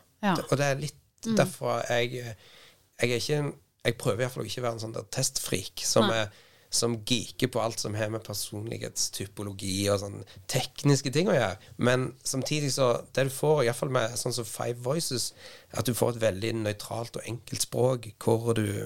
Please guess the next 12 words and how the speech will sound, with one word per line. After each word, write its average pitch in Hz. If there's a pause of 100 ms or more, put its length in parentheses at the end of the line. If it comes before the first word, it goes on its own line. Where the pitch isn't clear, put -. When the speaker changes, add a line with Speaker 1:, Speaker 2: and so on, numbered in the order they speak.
(220)
Speaker 2:
som -
er 110
enkelt 120
å 101
bruke, 98 (400)
både 92 (100)
for 101
seg 101
selv 104
og 120
for, 107
eh, 101